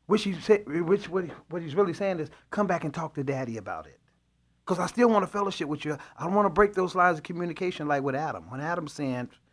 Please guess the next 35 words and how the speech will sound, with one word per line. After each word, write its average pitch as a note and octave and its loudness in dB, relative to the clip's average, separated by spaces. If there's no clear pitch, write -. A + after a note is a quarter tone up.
it, D3+ -4
it D#3 2
was, C3 0
it D3+ 0
was C3+ 2
over. C#3 0
Don't C3 -4
wanna C#3 2
hear D3 0
from C3+ -4
Adam C3+ 2
anymore." C3 -2
But C3 0
Jesus C3+ -6
is B2 -8
the B2+ -6
last C#3 2
Adam G#2+ -4
through C#3+ 0
that B2+ 2
one D3 2
sacrifice. A2+ -6
Uh, A#2 2
he, C3+ 0
uh, A#2 2
he, D#3 0
uh, C3 2
th-, D#3 -4
he D3 -8
offered D#3 4
one D3+ 2
sacrifice C#3 -2
for C3 -10
sins C#3 -2
forever. B2 -2